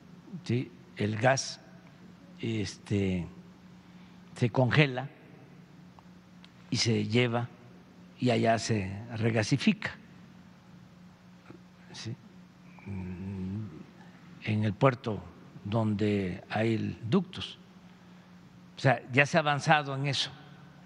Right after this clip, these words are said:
De todas maneras, pues ellos tendrían que hacer el acuerdo con esta empresa estadounidense, pero nosotros sí tenemos disponibili-, disponibilidad de gas, porque,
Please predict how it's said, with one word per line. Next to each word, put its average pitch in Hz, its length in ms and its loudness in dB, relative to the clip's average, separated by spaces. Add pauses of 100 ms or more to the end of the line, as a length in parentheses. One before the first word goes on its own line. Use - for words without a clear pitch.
(640)
De 120 120 4
todas 139 260 4
maneras, 131 480 2
pues - 260 -4
ellos 127 200 2
tendrían 135 420 2
que 127 100 0
hacer 123 260 2
el 120 180 0
acuerdo 120 480 2 (880)
con 104 200 0
esta 110 180 4
empresa 123 400 2
estadounidense, 127 840 2 (1300)
pero 139 220 6
nosotros 143 340 4
sí 165 120 4
tenemos 156 420 4
disponibili-, 120 960 0
disponibilidad 117 800 0
de 131 100 0
gas, 123 400 -2 (560)
porque, 117 320 2